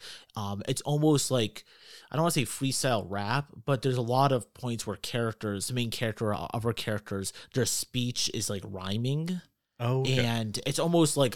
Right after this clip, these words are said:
Speaker 1: soft, I don't wanna say softcore rap, but it's rhyming dialogue.
Speaker 2: Yeah.
Speaker 1: And it's very, very pleasing to listen to. Um, and just the music is incredible. It's the kind of music that, like, it kinda puts you in that nostalgia of, like,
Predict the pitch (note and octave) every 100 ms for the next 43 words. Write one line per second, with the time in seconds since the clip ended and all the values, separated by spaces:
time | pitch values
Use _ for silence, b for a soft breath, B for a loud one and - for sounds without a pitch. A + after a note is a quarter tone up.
0 | - - - D3 B2 G#2 - _ _ _
1 | - D#3 D3 C#3 A2+ G#2 - A#2+ A2 -
2 | A2 F#2+ G#2 F#2+ G#2+ E3+ D3+ F3 D3+ C#3+
3 | D3 D3 C#3+ A2 A#2 A#2+ A2 G2 F#2 D#2
4 | E2 - B B G#2 - B2 A#2 A2+ G#2+
5 | F#2 D3 B2 A#2 G3+ F#3+ B2+ G#2+ _ _
6 | _ - A#2 C#3 G3 C#3 G#2 - C#3+ B2
7 | A#2+ G2+ A2+ B2+ G#2 G2+ - F#2+ F2 -
8 | B B B - A#2 A2 G#2+ G#2 C#3 C3+
9 | D#3+ D3+ B2 G#2 G#2 A2+ C#3 D#3+ D#3 -
10 | _ - A2+ A2+ - C#3 A#2 G#2 - -
11 | G#3 G#3 F#3+ F3 C3 - B B B2 B2+
12 | D3 C#3+ C3+ - B2 B2 A2 - _ b
13 | _ _ - C3+ D#3+ C#3 D3+ C#3 C#3 B2
14 | A2 G#2 - A2 A2+ B2+ A2 G#2+ G2+